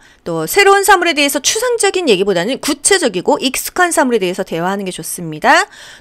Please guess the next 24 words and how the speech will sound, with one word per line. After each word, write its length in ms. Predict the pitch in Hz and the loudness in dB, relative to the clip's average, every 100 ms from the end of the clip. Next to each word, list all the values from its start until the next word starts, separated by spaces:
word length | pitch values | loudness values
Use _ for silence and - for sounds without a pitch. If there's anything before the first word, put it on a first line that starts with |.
| - | -10
또 500 | 165 156 143 - 190 | -8 -6 -8 -12 -14
복합적인 420 | - 233 294 294 277 | -6 -2 0 0 0
활동보다는 560 | 247 254 214 202 226 | -2 -2 -2 -2 -4
단순한 480 | 226 170 180 220 214 | -4 -6 -4 -4 -4
활동이 320 | 240 - 208 | -6 -6 -6
좋아요. 560 | 208 151 135 151 269 - - - _ | -6 -6 -4 -2 -2 -2 -10 -20 _
주의력 400 | - 277 302 330 | -2 2 4 2
결핍장애, 800 | - - 254 - 180 214 349 - | 0 -2 -4 -4 -2 0 0 0
자주, 720 | - - 233 262 - 254 254 - - - | -4 4 6 6 4 4 2 0 -8 -6
자, 400 | - 226 214 - | 0 4 4 2
자극을 560 | - - - 185 254 381 | -4 -6 -2 -2 0 0
최대한 320 | 381 349 311 | 0 2 0
줄이는 320 | 294 - 185 | 0 -4 -4
게 60 | 190 | -4
좋고요. 480 | 175 - 175 190 135 - - - | -6 -4 0 0 0 -6 -20 -6
치매 280 | - 403 370 - | 0 2 2 0
반복 480 | - 220 254 370 | 2 4 4 2
행동은요, 580 | 294 254 220 180 247 480 - | 0 0 -2 0 0 0 -2
반주, 800 | - 233 247 196 - 262 285 - - | 2 2 2 0 2 4 2 2 4
여기서의 500 | 196 269 320 311 - | 4 4 4 4 4
주는요, 580 | - 208 214 196 302 359 | 0 0 -2 0 0 0
주의를 600 | - 269 294 349 359 359 | 0 4 4 6 6 6
환기하는 420 | 320 254 202 175 | 4 4 2 2
거예요. 320 | 151 131 135 | -2 -4 -6